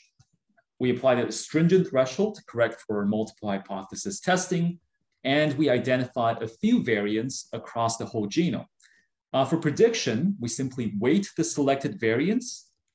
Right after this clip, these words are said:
based on the estimated effect size. The problem is that if our goal is to predict, then those G W A S signals alone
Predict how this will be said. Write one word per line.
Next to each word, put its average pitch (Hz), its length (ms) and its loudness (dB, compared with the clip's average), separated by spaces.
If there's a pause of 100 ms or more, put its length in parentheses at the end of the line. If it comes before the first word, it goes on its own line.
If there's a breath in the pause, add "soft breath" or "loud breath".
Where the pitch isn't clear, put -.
(200)
based 151 360 2
on 135 200 2
the 117 220 -4
estimated 123 760 -2
effect 147 360 -2
size. - 480 -10 (600)
The 123 80 -4
problem 147 540 2
is 117 220 -4
that 107 300 0 (420)
if 123 120 -4
our 120 120 2
goal 208 200 4
is - 140 2
to - 80 -6
predict, 131 640 -2 (160)
then 127 220 -2
those 123 180 2
G - 160 -4
W 208 160 2
A 175 40 0
S 170 120 -2
signals 135 400 -6
alone 117 500 -2